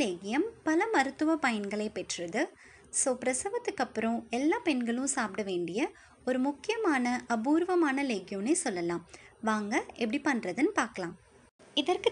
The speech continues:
தேவையான பொருட்கள்: கருப்பட்டி ஒரு அரை கிலோ எடுத்துக்கோங்க, நல்லெண்ணெய்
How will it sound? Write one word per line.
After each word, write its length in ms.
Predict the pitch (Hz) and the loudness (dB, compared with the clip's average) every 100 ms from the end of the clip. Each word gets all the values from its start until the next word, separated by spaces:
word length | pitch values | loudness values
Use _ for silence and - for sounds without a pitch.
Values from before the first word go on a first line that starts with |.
| 311 | 4
தேவையான 420 | 262 269 277 302 262 | 2 2 2 2 2
பொருட்கள்: 460 | 208 202 - 320 508 - - - - | 0 0 2 2 0 -8 -20 -20 -2
கருப்பட்டி 500 | 277 294 294 277 294 480 - 262 | 2 2 2 4 2 2 0 2
ஒரு 120 | 285 277 285 | 2 4 2
அரை 120 | 381 | 2
கிலோ 160 | 349 330 269 | 2 2 2
எடுத்துக்கோங்க, 480 | 208 214 190 190 226 392 - - - - | 0 -6 -6 -2 -2 -2 -8 -20 -12 2
நல்லெண்ணெய் 600 | 269 330 415 339 302 | 4 6 4 4 2